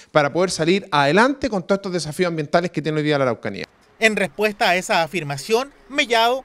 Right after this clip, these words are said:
Speaker 2: dijo que hay otros que lo han hecho mal y que no han sabido aprovechar sus ministerios para hacer un puente de conexión entre las necesidades de las personas y la ayuda que puede entregar el gobierno.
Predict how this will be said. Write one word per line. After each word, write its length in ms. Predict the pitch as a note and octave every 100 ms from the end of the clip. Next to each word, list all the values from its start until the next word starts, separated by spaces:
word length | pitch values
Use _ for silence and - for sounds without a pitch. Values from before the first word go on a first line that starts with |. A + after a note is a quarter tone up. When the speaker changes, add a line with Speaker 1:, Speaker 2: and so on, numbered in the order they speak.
| -
Speaker 2:
dijo 240 | F3 A#3 A#3
que 80 |
hay 140 | F3 G3
otros 400 | D#4 - F3 - -
que 80 | F3+
lo 80 |
han 100 | D#3
hecho 220 | E3 E3+ E3
mal 260 | G3+ E3+ C#3 - -
y 120 | - G3
que 140 | G3+
no 120 | F#3
han 120 | A#3
sabido 360 | G#3 F#3 F#3 A#3
aprovechar 540 | - F3+ E3+ A3+ G3+ D#3 D3+
sus 240 | - D#4
ministerios 720 | C#4+ A#3+ G#3 - C#4 C#4+ C#4 - D#2+ E2+
para 180 | F3
hacer 220 | E3 - G3
un 120 | F3+
puente 460 | - C#4+ F3 -
de 80 | D3
conexión 600 | B3+ C#4 G3 - A#3 B3+ - _ _ -
entre 300 | A3+ A3+ A#3
las 120 | G#3+
necesidades 680 | G#3 G#3 G#3 A#3+ A3 C#3+ C#3+
de 120 | D4+
las 100 | D4
personas 540 | A#3 G3+ B3+ C4 A#3+ - _ _
y 120 | A#3
la 100 | A3+
ayuda 380 | G3 G3+ D4+ G3+
que 120 | F3
puede 220 | C#3+ G3+ F#3+
entregar 360 | D3+ D#3+ F3
el 100 | E3
gobierno. 520 | D#3 E3+ A3 F3 C#3+